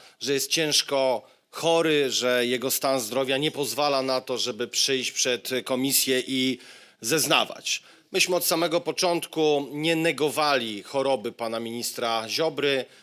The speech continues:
ale czekaliśmy i poprosiliśmy o opinię, e, biegłego lekarza sądowego, żeby mieć pełną jasność, czy on przed komisją może zeznawać. I taką zgodę, taką pełną jasność w opinii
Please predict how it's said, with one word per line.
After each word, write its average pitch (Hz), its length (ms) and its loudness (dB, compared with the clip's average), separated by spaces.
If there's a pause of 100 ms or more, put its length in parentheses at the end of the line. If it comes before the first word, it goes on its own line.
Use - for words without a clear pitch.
(120)
ale 135 520 2 (200)
czekaliśmy 151 840 2
i 135 140 -6
poprosiliśmy 139 680 -2
o 135 80 4
opinię, 135 600 0 (200)
e, 127 120 -2
biegłego 123 840 0
lekarza 127 680 -2 (160)
sądowego, 135 840 0 (260)
żeby 143 200 0
mieć 160 200 2
pełną 165 500 2
jasność, 143 760 -2
czy 127 380 -2 (260)
on 143 300 0
przed - 240 -4
komisją 135 720 -2
może 131 480 -2
zeznawać. 117 680 -6
I - 60 -20
taką 160 500 0 (400)
zgodę, 147 640 0
taką 131 320 -4
pełną 151 380 -2
jasność 143 840 0
w 135 260 -2
opinii 139 540 -4